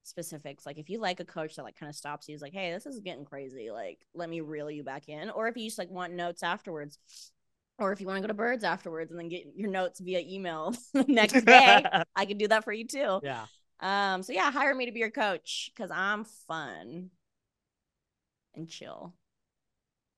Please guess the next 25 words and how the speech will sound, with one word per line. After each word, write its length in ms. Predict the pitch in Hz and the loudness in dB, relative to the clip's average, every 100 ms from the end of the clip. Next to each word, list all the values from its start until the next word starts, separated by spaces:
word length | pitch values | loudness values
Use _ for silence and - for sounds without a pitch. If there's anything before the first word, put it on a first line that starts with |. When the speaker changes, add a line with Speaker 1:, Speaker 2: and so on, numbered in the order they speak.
| _ _ _ | _ _ _
Speaker 2:
All 60 | 113 | -14
right, 260 | 156 180 - | -10 -10 -6
great. 280 | 190 170 - _ _ 165 | -4 -4 -6 _ _ 2
I 60 | |
don't 120 | 214 | 4
have 180 | 208 208 | 6 4
any 140 | 196 180 | 4 -2
plugs 400 | - 190 190 160 | 2 4 4 0
except, 520 | 135 180 170 - 175 | -2 0 -2 -2 0
uh, 420 | 165 160 156 151 | 2 4 4 2
uh, 200 | 151 151 143 | 0 0 2
We 140 | 185 | 2
Just 260 | 165 185 - | 2 0 -2
teams 440 | 180 175 175 170 | -2 0 0 -2
are 160 | 151 147 | -2 -2
starting 400 | - 165 156 156 | 2 2 4 0
up 100 | 151 | -2
their 180 | 147 135 | -4 -4
Herald 320 | 131 156 160 | 0 2 0
season 380 | - 170 165 165 | -2 -2 0 0
again. 220 | 160 165 147 | -2 -2 -2
I'm 120 | 147 | -4
on 120 | 151 | -4
a 80 | 147 | -6
team. 340 | - 156 156 | -6 -4 -4